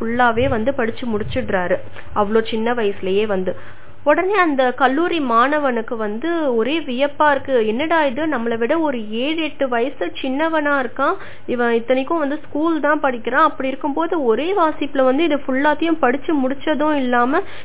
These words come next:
எல்லா கணக்குகளையும் வந்து அவனே போட்டு முடிச்சிட்டானே, இது எப்படி?" அப்படின்னு சொல்லிட்டு அந்த காலேஜ் மாணவனுக்கு வந்து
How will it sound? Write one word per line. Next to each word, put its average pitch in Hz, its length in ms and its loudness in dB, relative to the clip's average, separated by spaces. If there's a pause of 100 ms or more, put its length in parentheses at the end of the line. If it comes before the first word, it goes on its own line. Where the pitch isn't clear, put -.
எல்லா 302 380 4
கணக்குகளையும் 349 640 0
வந்து 311 240 2
அவனே 320 420 4
போட்டு 320 500 0
முடிச்சிட்டானே, 247 560 0
இது 240 160 -2
எப்படி?" 311 360 0
அப்படின்னு 226 280 0
சொல்லிட்டு 226 280 -2
அந்த 269 160 0
காலேஜ் 233 460 0
மாணவனுக்கு 220 600 0
வந்து 220 360 2